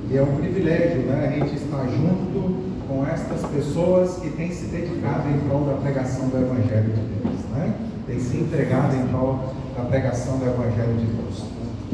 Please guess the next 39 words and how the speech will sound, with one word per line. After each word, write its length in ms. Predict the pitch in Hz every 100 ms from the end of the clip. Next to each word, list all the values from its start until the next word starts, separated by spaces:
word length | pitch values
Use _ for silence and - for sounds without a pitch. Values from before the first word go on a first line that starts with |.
| -
Evangelho 520 | 175 220 208 233 220
de 120 | 196 196
João, 220 | 185 220
capítulo 440 | 190 202 196 190
cinco. 540 | - - 247 247 269 262 285
Eu 80 | 285
quero 220 | 277 254
olhar 180 | 233 240
com 180 | 247 226
você 240 | 214 226
um 140 | 254 247
aspecto, 920 | 214 - 226 240 233 - 165 - - - - -
né? 400 | 160 185 160 156
Eu, 320 | 185 180 - - - - 151
eu 100 | 147
já 140 | -
vi 160 | 147 185
aqui 280 | 175 - 180
a, 380 | 151 123 107 - - -
eu 80 | -
creio 220 | 180 190
que 60 | -
talvez 300 | 143 165 151
a 60 |
diretora 460 | 143 143 127 160 165
da 100 | 139
Escola 320 | 135 156 147
Sabatina 640 | 147 143 127 - 165 160
agradecendo 640 | 143 147 147 131 - 160 143
a 40 | -
presença 500 | 135 127 123 160 -
de 100 | - -
cada 240 | 165 165
um, 200 | 156 202 208 - - -
mas 240 | 170 196 202 - -
mais 300 | 180 214 208
uma 120 | 196
vez 280 | 175 180
eu 100 | 190